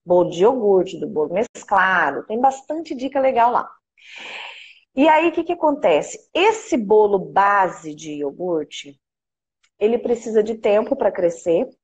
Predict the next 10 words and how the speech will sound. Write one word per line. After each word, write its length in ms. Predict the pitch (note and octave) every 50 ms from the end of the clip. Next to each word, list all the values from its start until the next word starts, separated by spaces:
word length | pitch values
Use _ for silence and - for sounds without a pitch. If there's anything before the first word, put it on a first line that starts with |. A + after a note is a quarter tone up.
| _
obviamente, 720 | - F3+ E3+ E3 E3+ F3+ D#3+ D#3+ D#3+ D3+ D#3+ F3 E3+ - F3
no 80 | E3
forno, 480 | D#3+ - - - D3 C#3 C#3+ E3+ G3+ A3 A3+ - _ _ _ _ _
né? 380 | E3+ F3 F3 G3 A#3 - - _ _ _ _ - - - - - - - _ _
E 60 | -
o 20 | C#4+
que 140 | F#4 F4+ F4
que 60 | F#4+
acontece? 760 | F#4 F4+ D#4 D#4 D4 - G3+ E3+ C#3+ - - - - - _ _ _ _ _ _ _ _ _ _ _ _
Ele 480 | - A3+ B3 C4 C4 C4 C4+ C4+ -